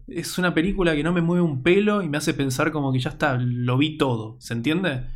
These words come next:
Aún si se le da la vueltita de tuerca de este nuevo humor, me parece que no es tan fresco como la primera vez, ni en pedo.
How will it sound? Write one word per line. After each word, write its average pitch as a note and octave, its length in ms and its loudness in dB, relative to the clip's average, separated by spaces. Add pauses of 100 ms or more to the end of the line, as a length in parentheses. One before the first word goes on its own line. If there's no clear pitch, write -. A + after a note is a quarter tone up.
(320)
Aún F3 640 4
si C#3+ 240 -2
se B2+ 140 -2
le C3+ 100 2
da D3 80 4
la D#3+ 80 6
vueltita D3 540 4
de C#3 100 2
tuerca C#3+ 460 2
de C3+ 80 2
este C3 360 0
nuevo C#3+ 480 2
humor, F3 520 0 (280)
me C#3 120 2
parece D#3+ 340 4
que D3 80 4
no D3+ 140 4
es D#3 120 -2
tan D#3 220 2
fresco D3+ 380 0
como B2+ 160 4
la A#2+ 120 0
primera C3 360 2
vez, D3+ 500 -2
ni C3 220 2
en C#3 180 0
pedo. D#3+ 480 4